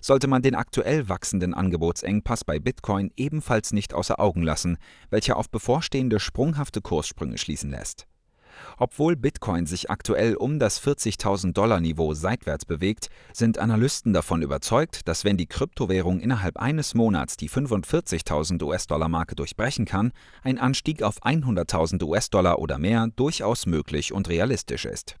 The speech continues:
Zusätzlich verkündete die Kryptobörse Coinbase in Zukunft Zahlungen mittels Apple und Google Pay sowie Auszahlungen bis zu einhunderttausend U-S-Dollar pro Transaktion zuzulassen. Alles in allem bewegt sich der Markt in eine äußerst interessante Richtung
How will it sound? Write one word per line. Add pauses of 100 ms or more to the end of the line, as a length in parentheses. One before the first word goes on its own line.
(300)
Zusätzlich
verkündete
die
Kryptobörse
Coinbase
in
Zukunft
Zahlungen
mittels
Apple
und
Google
Pay (240)
sowie
Auszahlungen
bis
zu
einhunderttausend
U-S-Dollar
pro
Transaktion
zuzulassen. (680)
Alles
in
allem
bewegt
sich
der
Markt
in
eine
äußerst
interessante
Richtung